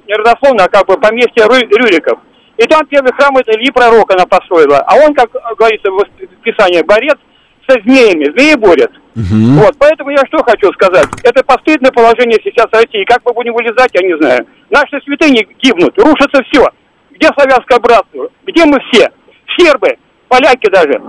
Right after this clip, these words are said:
Speaker 1: Все, вот, э, болгары, все. Ну, мы славяне, понимаете, нас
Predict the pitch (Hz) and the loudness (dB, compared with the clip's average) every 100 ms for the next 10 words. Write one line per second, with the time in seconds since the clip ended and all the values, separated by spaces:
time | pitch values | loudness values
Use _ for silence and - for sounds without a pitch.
0 | - _ _ _ _ _ - 151 - 226 | -18 _ _ _ _ _ -6 -4 2 2
1 | 190 180 190 180 170 165 165 - 247 285 | 2 -4 -4 0 2 0 -2 -2 -2 0
2 | 294 247 165 139 - _ _ 269 156 131 | 0 0 0 -6 -12 _ _ -2 0 0
3 | - _ _ _ 208 269 220 - - 285 | -6 _ _ _ -2 0 0 -4 0 0
4 | 285 277 294 247 165 240 269 233 233 | 2 0 0 -2 -2 -2 0 0 0